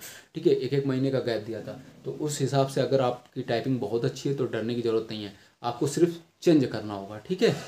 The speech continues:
मतलब दूसरे पे जाना होगा, दूसरे front पे, तो आप करते रहिए।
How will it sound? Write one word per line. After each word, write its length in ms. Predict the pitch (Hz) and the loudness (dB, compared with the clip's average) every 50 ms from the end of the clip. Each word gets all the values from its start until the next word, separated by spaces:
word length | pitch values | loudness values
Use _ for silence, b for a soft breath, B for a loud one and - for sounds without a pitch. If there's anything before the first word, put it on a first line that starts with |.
| B B 120 | B B -6
मतलब 400 | 123 117 131 156 156 - - 120 | -2 0 2 2 0 -2 -6 -6
दूसरे 280 | 120 123 117 - 131 127 | -6 -4 -2 0 0 2
पे 160 | - 151 143 | 4 4 4
जाना 260 | 123 123 113 110 113 | 4 4 0 -2 -2
होगा, 200 | 107 101 104 107 | 0 0 0 -2
दूसरे 280 | 107 113 120 113 - 120 | -2 -2 -2 -2 0 -2
front 280 | 113 104 107 104 98 - | -2 -2 -4 -8 -8 -10
पे, 300 | 107 101 - _ b b b b b b b | -12 -14 -14 _ b b b b b b b
तो 120 | 110 107 104 | -12 -12 -8
आप 80 | - | -4
करते 220 | - 156 160 175 180 | -4 -2 -2 0 -2
रहिए। 220 | 175 175 170 175 | 0 -2 -2 -4